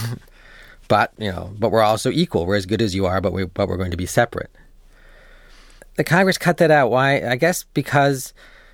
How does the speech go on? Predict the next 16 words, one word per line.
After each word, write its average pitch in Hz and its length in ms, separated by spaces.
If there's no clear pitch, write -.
it's - 160
a 156 40
lament, 165 640
right? 131 160
It's 131 140
a 139 60
lament 143 340
for 147 100
what 139 160
might 123 200
have 120 140
been. 131 400
It's, - 220
it's - 180
looking 123 320
backward. 104 640